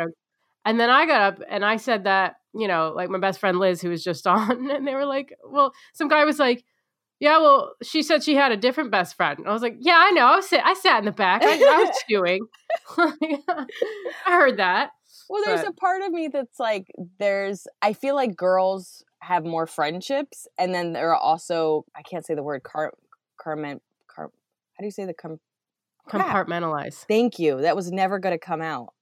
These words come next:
Speaker 2: I was like,
Speaker 1: <laughs>
Speaker 2: "Thank you." But they're, like, in little, like, you know,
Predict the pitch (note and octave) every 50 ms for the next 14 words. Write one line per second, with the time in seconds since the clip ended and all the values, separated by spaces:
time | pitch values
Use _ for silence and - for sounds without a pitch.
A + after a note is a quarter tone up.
0 | - - D#3+ D#3+ D#3+ D#3+ D#3 D3 - C#4 C#4 - - - C#4 A#3 - - - B3+
1 | - - - A#3+ F3+ - E3 E3 D#3+ - C#3+ B2+ - - _ _ _ _ - G#3+
2 | A3+ B3 B3 B3 C4 C4 - C#4 C4+ C#4+ D4 C#4+ D4 D4 C#4+ C#4+ - C4+ C4 B3+
3 | A3+ - - _ _ _ _ - D4 D#4+ C#4+ G3+ F#3 G3+ G#3+ A3